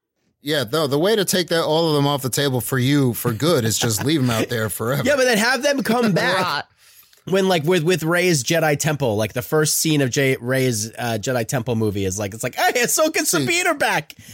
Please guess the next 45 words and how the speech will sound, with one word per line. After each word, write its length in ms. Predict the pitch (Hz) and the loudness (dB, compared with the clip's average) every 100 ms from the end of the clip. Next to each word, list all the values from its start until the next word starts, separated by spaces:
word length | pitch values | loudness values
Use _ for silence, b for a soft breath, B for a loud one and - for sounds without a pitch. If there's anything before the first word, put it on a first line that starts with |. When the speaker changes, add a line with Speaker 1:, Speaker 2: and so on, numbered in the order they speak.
| B | B
Speaker 2:
and 120 | 233 | -2
they're 80 | 247 | -2
forty 300 | - 277 269 | 0 0 2
years 200 | 269 262 | 2 2
older." 440 | 277 277 254 202 - - | 4 2 2 0 -2 -4
Speaker 3:
Okay, 220 | 233 233 175 | -2 0 0
so 240 | - 233 | 0 -2
Speaker 2:
<laughs> 20 | |
And 80 | 214 | 0
here 140 | 196 202 | 0 0
we 60 | |
Speaker 3:
okay, 160 | 180 - | 0 0
Speaker 2:
go. 60 | |
Speaker 3:
wait, 180 | 247 226 | -2 -2
so, 180 | - 226 | 0 0
so 160 | 240 240 | 0 0
Speaker 1:
Now, 120 | 240 | 0
Speaker 3:
what 80 | 285 | 0
Speaker 1:
this 100 | 277 | 0
Speaker 3:
you're 80 | |
Speaker 1:
is 60 | - | 0
a 20 | |
Matt 80 | 165 | 0
Speaker 3:
asking 160 | 151 143 | 0 0
Speaker 1:
Romano 300 | 139 - 131 | 2 2 0
Speaker 3:
for, 40 | |
Speaker 1:
I 80 | 120 | -2
can 80 | 110 | -2
get 160 | 135 - | -2 -2
behind. 300 | 101 82 - - | -4 -6 -6 -8
Speaker 3:
<laughs> 140 | - 208 | -6 -2
Matt, 280 | 214 180 - | 0 -2 -2
Speaker 2:
There 200 | 170 160 | -2 0
you 80 | 165 | 0
go. 60 | |
Speaker 3:
what 100 | 226 | 0
you're 160 | 285 294 | 2 0
asking 380 | 240 220 226 190 | 0 -2 -2 -2
for 360 | 208 190 185 - | 0 0 0 0
is, 600 | 180 175 170 175 - - _ _ _ _ _ _ - | -2 0 0 0 -2 -4 _ _ _ _ _ _ -4
let's 340 | 220 240 - | -2 -2 -2
take, 260 | 311 285 285 | -2 -2 -2
let's 220 | 277 - | -4 -2
take 260 | 311 285 - | -2 -4 -4
Avengers 880 | 220 202 226 226 262 247 233 - | -2 0 2 2 2 2 0 -2